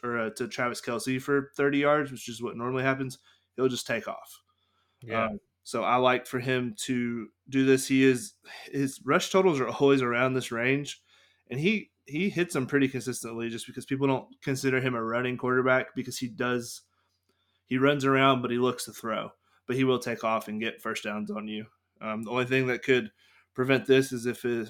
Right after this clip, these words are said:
Speaker 1: they're significantly ahead at the end of the game and he takes knees, um, then,
Speaker 2: Mm.
Speaker 1: then it would not cash, 'cause that's what happened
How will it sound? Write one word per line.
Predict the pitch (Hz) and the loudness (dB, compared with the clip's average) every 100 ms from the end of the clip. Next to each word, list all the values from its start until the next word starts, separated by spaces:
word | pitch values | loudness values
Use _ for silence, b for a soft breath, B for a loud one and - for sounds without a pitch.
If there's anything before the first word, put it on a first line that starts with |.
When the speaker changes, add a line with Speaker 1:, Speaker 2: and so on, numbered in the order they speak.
| - 123 | -12 -8
Speaker 1:
they're | 135 127 110 | 0 2 0
significantly | - 123 120 120 117 117 | -4 -6 -4 -4 -2 -4
ahead | 110 120 | -2 -2
at | 113 | -4
the | 113 | -6
end | 120 | -6
of | 117 | -6
the | |
game | 120 135 135 135 | 0 2 4 2
and | 113 | -2
he | 127 | -6
takes | 110 110 104 | -6 -8 -8
knees, | 113 123 131 131 131 - _ _ _ _ _ - | -6 -2 0 -2 -6 -14 _ _ _ _ _ -10
um, | 110 104 101 104 _ - | -6 -6 -8 -12 _ -16
then, | 120 117 | -10 -6
Speaker 2:
Mm. | 107 127 98 _ _ - | -6 -6 -10 _ _ -10
Speaker 1:
then | 113 110 | -8 -6
it | 98 | -6
would | 110 | -4
not | 107 - | -6 -6
cash, | - 113 104 - | -6 -4 -4 -6
'cause | 120 | -6
that's | 113 107 | -8 -6
what | 113 | -4
happened | 117 - 110 110 | -4 -4 -8 -8